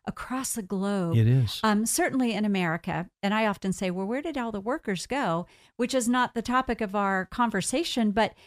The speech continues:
Speaker 1: my segment has been on helping your kids, a g-, adult, really. And that starts with summer employment. That starts with teaching them work ethic. That teaches them soft skills and hard skills, problem solving, customer service.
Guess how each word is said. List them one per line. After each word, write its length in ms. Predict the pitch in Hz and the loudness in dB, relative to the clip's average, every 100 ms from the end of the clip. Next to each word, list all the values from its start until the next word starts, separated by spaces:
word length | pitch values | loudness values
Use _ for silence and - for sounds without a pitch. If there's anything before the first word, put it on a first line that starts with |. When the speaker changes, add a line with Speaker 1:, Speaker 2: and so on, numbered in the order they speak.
| - - | -8 0
Speaker 1:
my 140 | 277 | 2
segment 480 | 285 339 339 370 277 | 2 2 2 2 2
has 180 | 262 202 | 0 0
been 340 | 226 220 220 - | 0 0 0 0
on 300 | 202 190 185 | 2 2 0
helping 520 | 202 196 220 262 233 | -2 -2 0 0 0
your 100 | 196 | 0
kids, 540 | - 214 185 165 - _ _ - - _ _ | -2 -2 0 -2 -8 _ _ -12 -12 _ _
a 80 | 226 | -2
g-, 100 | 202 - | 0 2
adult, 460 | 196 214 247 - - | 4 4 4 2 0
really. 400 | 202 202 165 202 - - - | 2 4 2 -2 -8 -20 -2
And 240 | 220 226 | 2 4
that 160 | 240 240 | 2 0
starts 280 | - 247 262 | 0 0 0
with 100 | 269 | -4
summer 420 | - 185 190 202 - | 0 0 0 -2 -2
employment. 640 | 202 - 165 170 196 240 | -2 0 0 0 0 -2
That 140 | 190 | -6
starts 360 | - 185 202 - | -4 -2 -2 -4
with 120 | 190 | -6
teaching 460 | - 214 202 226 202 | -4 -4 -2 -2 0
them 180 | 185 | 0
work 300 | 170 185 214 - | 2 0 0 -2
ethic. 440 | 165 - 190 262 _ - _ | -2 -2 -4 -6 _ -20 _
That 120 | 233 | -2
teaches 460 | - 240 - 226 196 | -2 -4 -4 -8 -4
them 240 | 208 202 | -2 -2
soft 380 | 190 - 180 208 | -2 0 0 0
skills 440 | - - 202 233 233 | -2 -2 0 0 0
and 120 | 175 | 0
hard 320 | 160 180 185 | 2 0 0
skills, 400 | - 196 240 254 | -2 0 0 -2
problem 500 | - - 185 214 220 | -4 2 2 2 0
solving, 480 | - 196 196 226 226 | 0 0 0 0 -2
customer 540 | - 208 - 220 220 | -2 -2 -2 -4 -4
service. 560 | - 180 190 233 247 | -2 -2 0 0 -2